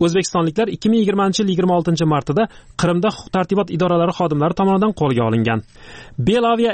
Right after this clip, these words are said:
Airlines aviashirkatining yigirma ikkinchi dekabr tongida Belarus poytaxtidan Tojikiston poytaxtiga parvoz qilgan uchog'i ob-havo sharoitining yomonligi tufayli Dushanbe aeroportiga qo'na olmagan. Buning ortidan ekipaj Toshkent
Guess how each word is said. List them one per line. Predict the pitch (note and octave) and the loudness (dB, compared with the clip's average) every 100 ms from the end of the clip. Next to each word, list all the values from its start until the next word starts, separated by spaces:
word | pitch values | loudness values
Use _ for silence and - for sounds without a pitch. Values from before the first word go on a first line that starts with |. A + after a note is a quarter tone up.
| G#3 | 0
Airlines | A3+ A3 A3+ G3+ - G3 | 0 2 0 0 -2 0
aviashirkatining | G3+ G3 G3+ G3+ A3+ A#3 | 0 0 -2 -2 0 2
yigirma | E3+ F#3 G3+ | 2 0 0
ikkinchi | G3+ G3 G#3+ | 0 -2 0
dekabr | F#3 G#3 G3 F#3 | 0 0 0 0
tongida | F#3+ F#3 G#3 D3 | 0 2 0 0
Belarus | D3+ F3+ G3+ - | 0 0 0 -2
poytaxtidan | F3+ E3+ F#3 F#3+ G#3+ A3 - - | -2 -2 -2 0 0 -2 -8 -4
Tojikiston | D#3+ D#3 E3+ - G3+ | -2 -2 -2 -2 0
poytaxtiga | F#3 F3+ F#3 F#3+ G3+ | 0 -2 -2 -2 0
parvoz | F#3 F#3 G3+ - | 0 0 0 -2
qilgan | F#3 F#3+ E3 | -2 -2 -2
uchog'i | F3+ F#3 A3 E3 | 0 0 0 -2
ob-havo | D#3 F#3 G3 F#3+ | -2 0 0 0
sharoitining | F#3+ F#3 G3 G3 | 0 0 0 2
yomonligi | F3+ F#3 F3+ F3 | 2 2 2 0
tufayli | - D#3+ F#3+ A#3+ - - B2+ | 0 0 0 -2 -8 -6 -2
Dushanbe | D3+ F3 F#3 G#3 | 0 2 0 0
aeroportiga | F3 F3 E3+ D3 F3 - | 0 0 -2 0 -2 0
qo'na | G3 G3 | 0 2
olmagan. | B2 A2+ G2+ - - - B2+ | 0 -2 -4 -10 -20 -12 -2
Buning | C#3 G#3+ G3 F3 | 0 2 0 -2
ortidan | E3+ F#3+ G#3 E3 | 0 0 0 -2
ekipaj | F3 G3+ A3+ - - - | 0 0 0 -4 -8 -4
Toshkent | E3 - G#3+ | -2 0 0